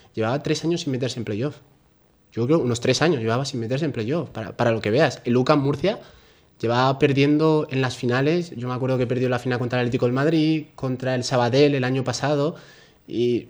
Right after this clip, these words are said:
son equipos con mucho presupuesto, y tú dices, ¿sabes? Que esto, esto no, no, no es fácil, pero bueno, que lo importante es, como tú dices, que es el consolidarse, que al final esto, ¿no? Roma no se construyó en, ¿no? en un par de días, como se suelen decir.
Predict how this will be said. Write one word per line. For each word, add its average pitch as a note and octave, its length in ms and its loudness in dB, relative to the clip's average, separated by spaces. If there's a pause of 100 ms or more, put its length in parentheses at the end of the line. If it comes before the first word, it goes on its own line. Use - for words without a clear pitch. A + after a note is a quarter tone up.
(120)
son B2 260 -2
equipos B2+ 360 0
con C#3+ 160 -4
mucho D3+ 200 0
presupuesto, C3 720 -2
y G#2+ 120 -8
tú A#2+ 100 -6
dices, A2 440 -4 (460)
¿sabes? E3+ 340 0
Que C#3 120 -2
esto, D#3 220 2
esto E3+ 180 0
no, G3+ 160 2
no, E3+ 220 4
no F3 80 4
es - 80 -2
fácil, G#2+ 320 -2 (280)
pero B2 140 4
bueno, C#3+ 220 8
que A#2 340 2
lo C3 140 0
importante F3 640 6
es, D#3+ 100 -2
como C3+ 220 -2
tú C#3 80 0
dices, D3 300 0
que C3 180 -2
es C3+ 80 -6
el C#3 360 -6
consolidarse, A2+ 680 0 (180)
que G#2+ 120 -16
al G#2 80 -14
final A#2+ 480 -4
esto, A#2+ 500 -2 (420)
¿no? B2+ 140 -6
Roma B2 240 2
no B2+ 100 0
se B2 120 0
construyó B2 480 2
en, A#2 340 0
¿no? B2+ 160 -6
en B2+ 100 -4
un B2 100 -2
par B2 140 4
de A#2+ 120 4
días, B2 180 4
como A#2 160 -4
se A2 60 -2
suelen A#2 240 0
decir. B2+ 320 0